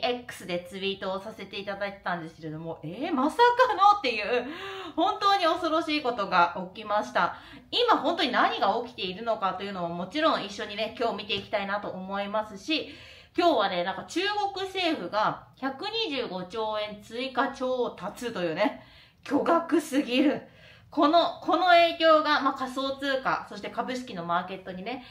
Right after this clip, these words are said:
影響してくるんじゃないかという話だったり、テスラ、二年ぶりに大量のビットコインを移動させて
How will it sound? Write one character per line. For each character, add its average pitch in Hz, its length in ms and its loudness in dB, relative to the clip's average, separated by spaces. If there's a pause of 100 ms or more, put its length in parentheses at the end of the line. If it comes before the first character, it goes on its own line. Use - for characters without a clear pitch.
(220)
影 202 160 -10
響 220 200 -6
し 220 60 -12
て 208 100 -8
く 247 120 2
る 220 100 0
ん 196 60 -8
じ 170 60 -4
ゃ 160 40 0
な 233 100 -2
い 285 80 -2
か 208 240 6
と 196 80 -8
い 190 140 -6
う 190 40 -6
話 202 500 -4
だ 185 140 -2
っ - 200 -12
た 180 160 -8
り、 285 420 -2 (600)
テ 359 100 0
ス 392 100 -2
ラ、 381 420 6 (420)
二 202 160 -10
年 233 280 0
ぶ 226 120 0
り 226 140 -2
に 226 520 -2
大 233 280 0
量 233 160 2
の 220 120 0
ビ 220 120 -6
ッ - 20 -16
ト 220 120 -2
コ 226 140 2
イ 196 60 0
ン 165 80 -4
を 156 280 -4
移 151 160 -8
動 180 280 -6
さ 185 160 -12
せ 180 180 -10
て 180 200 -8